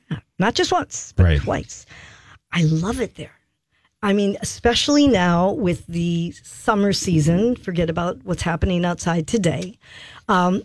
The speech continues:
Speaker 1: we happened to be there, my husband and I, on a Tuesday, and it was the first farmer's market of the season. So Water Street was all set up with their tents and all that. There weren't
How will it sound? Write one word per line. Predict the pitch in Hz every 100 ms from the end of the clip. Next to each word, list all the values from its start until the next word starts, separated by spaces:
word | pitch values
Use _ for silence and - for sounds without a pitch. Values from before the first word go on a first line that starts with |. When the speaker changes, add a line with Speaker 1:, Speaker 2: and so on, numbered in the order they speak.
| -
Speaker 1:
we | 190 262
happened | 269 285 269
to | 226
be | 185 202
there, | 175 156
my | 165
husband | 175 175 165 165
and |
I, | 165 175
on | - 170 170 175 -
a |
Tuesday, | - - 311 320 - - - 208 - _ _ _ _ _ _
and | 214 190 185 190
it | 196
was | -
the | 175
first | - - 226 - -
farmer's | - 185 175 180 196
market | 185 233 - - - _
of | 185 151
the |
season. | 151 156 160 - - _ _ - _
So | - 220
Water | 185 190 202 226
Street | - 196 190
was | 190 165
all | 170
set | 175 214 185
up | 165 -
with | 175 165 -
their | 170 160 165 170
tents | - 170 170 -
and | 180
all | 175
that. | 196 196
There | 208 214
weren't | 202 220 233 -